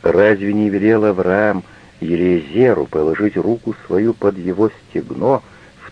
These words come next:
том, что не возьмет Ицхаку, истинному сыну,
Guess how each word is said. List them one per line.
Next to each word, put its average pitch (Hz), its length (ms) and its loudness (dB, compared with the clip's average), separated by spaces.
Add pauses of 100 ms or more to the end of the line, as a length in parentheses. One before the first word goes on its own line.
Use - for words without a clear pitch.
том, 139 220 0
что - 300 -2
не 117 280 0
возьмет 131 680 0 (520)
Ицхаку, - 1040 -4 (480)
истинному 90 760 -4 (200)
сыну, 127 420 0